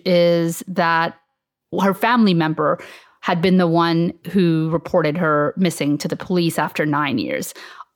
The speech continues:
All that was known at that time was that a family member picked her up and dropped her off at the family farm.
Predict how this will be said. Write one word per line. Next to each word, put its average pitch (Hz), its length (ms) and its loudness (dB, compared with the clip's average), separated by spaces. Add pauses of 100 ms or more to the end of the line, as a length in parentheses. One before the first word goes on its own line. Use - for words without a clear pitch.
All 190 440 4
that 180 180 2
was 190 440 -2
known 185 760 2 (100)
at 170 160 -4
that 165 160 -2
time 170 500 0
was 151 260 0
that 151 300 0
a 170 60 -4
family 165 360 0
member 156 300 0
picked - 280 -6
her 202 120 2
up 160 240 0
and 175 200 0
dropped 165 320 -2
her 165 160 0
off 151 240 0
at 151 100 -6
the 156 80 -6
family 147 400 -2
farm. 143 400 -2